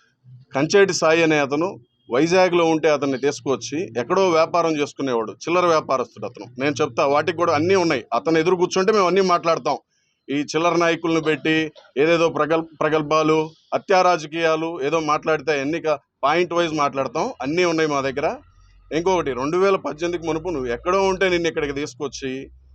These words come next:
పెదకూరపాడు నియోజకవర్గంలో నీకు ఎక్కడ గ్రామ గ్రామాన నీకు ఎవడూ తెలియకపోతే మిమ్మల్ని ఇక్కడికి తీసుకొచ్చి నియోజకవర్గ ఇన్ఛార్జ్ ఇప్పించి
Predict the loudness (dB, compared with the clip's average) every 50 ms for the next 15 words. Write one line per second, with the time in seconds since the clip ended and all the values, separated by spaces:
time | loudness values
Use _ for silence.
0 | -14 -6 -4 -2 -2 -2 -2 0 0 0 -2 -4 -2 -2 0 0 0 -2 0 2
1 | 2 2 2 0 -2 -4 -4 -4 -2 -4 -2 -2 -2 -2 -4 -6 -10 -10 -8 -8
2 | -8 -8 -6 -4 0 0 0 0 0 0 -2 -2 0 0 -2 -6 -4 -2 -2 0
3 | 0 0 0 0 0 -2 -4 -4 -4 -6 -4 -4 -4 -6 -6 -6 -6 -6 -6 -8
4 | -8 -10 -8 -8 -8 -6 -6 -6 -6 -6 -6 -6 -6 -6 -6 -8 -8 -10 -10 -10
5 | -10 -12 -14 -10 -8 -8 -8 -8 -8 -8 -6 -2 -2 0 0 0 -2 -2 -6 -4
6 | -2 -2 -2 -2 -4 -6 -4 -6 -8 -6 -2 0 2 2 2 0 -4 -10 -10 -8
7 | -8 -8 -8 -10 -14 -16